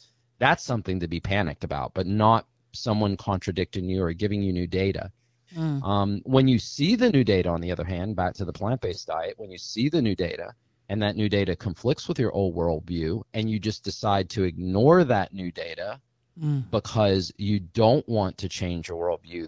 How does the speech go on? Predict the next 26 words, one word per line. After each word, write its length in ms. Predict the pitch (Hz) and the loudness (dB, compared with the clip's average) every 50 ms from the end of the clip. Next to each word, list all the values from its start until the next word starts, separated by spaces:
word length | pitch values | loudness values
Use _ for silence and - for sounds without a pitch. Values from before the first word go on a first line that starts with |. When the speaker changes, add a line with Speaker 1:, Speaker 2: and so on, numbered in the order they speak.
| 85 87 | -6 -4
Speaker 1:
that 280 | 98 98 127 143 - - | -2 -2 -2 -4 -8 -10
kind 340 | - - 147 135 127 120 | -6 -2 0 0 2 0
of 120 | 113 95 87 | -2 -4 -4
being 280 | 107 101 101 95 90 | -4 -4 -4 -6 -6
wrong 380 | 85 82 80 82 85 85 82 87 | -6 -4 -4 -4 -4 -6 -8 -12
is 120 | 87 - | -16 -14
the 100 | - - | -14 -14
kind 340 | - - 98 90 85 80 78 | -12 -10 -8 -8 -8 -10 -14
you 80 | 85 80 | -12 -8
don't 260 | 82 82 82 - - | -6 -6 -6 -8 -10
want 140 | 50 - - | -16 -16 -16
to 60 | - | -18
be. 260 | - - - - _ _ _ _ | -20 -20 -20 -20 _ _ _ _
And 220 | - - 107 104 104 | -4 -2 -2 0 2
that 200 | 117 120 120 - | 2 2 2 2
wasn't 360 | 110 113 107 - 113 92 85 | 4 2 2 2 0 -6 -4
who 120 | 98 92 | -4 -4
I 160 | 82 82 85 82 | -4 -2 -4 -4
was. 360 | 78 82 - - - - - | -4 -4 -6 -6 -8 -12 -8
So 420 | - - 120 107 101 98 95 95 - - - - - _ _ _ _ | -2 2 2 4 4 4 2 -2 -6 -16 -20 -20 -20 _ _ _ _
it 80 | - 165 | 0 2
didn't 180 | 185 185 160 147 | 2 4 4 6
matter. 420 | 123 120 131 143 143 147 156 160 - _ _ _ _ _ | 6 6 6 6 4 4 2 0 -6 _ _ _ _ _
It 120 | - 123 123 | -2 0 4
didn't 200 | 135 135 123 123 | 4 4 4 4
matter 440 | 123 120 123 123 120 117 117 110 | 4 4 4 4 4 4 2 0